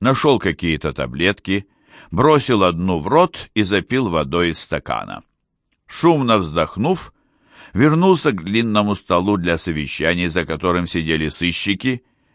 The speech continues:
и, усевшись с Крячко, спросил: "Ну, что у вас? Продвинулись?" Почти весь день бились над фотороботом.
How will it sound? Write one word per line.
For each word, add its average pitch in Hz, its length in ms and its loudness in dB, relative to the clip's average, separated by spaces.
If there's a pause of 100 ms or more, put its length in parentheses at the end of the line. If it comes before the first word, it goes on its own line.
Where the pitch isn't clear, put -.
(120)
и, 113 80 4
усевшись 110 840 2
с - 100 -16
Крячко, 85 640 0
спросил: 82 720 -4 (880)
"Ну, 117 360 4 (560)
что 104 480 4
у 80 40 2
вас? 76 440 0 (760)
Продвинулись?" 92 920 0 (1160)
Почти - 480 -2
весь 135 300 0
день 101 360 -2
бились 101 480 -2
над 87 220 -6
фотороботом. 76 880 -6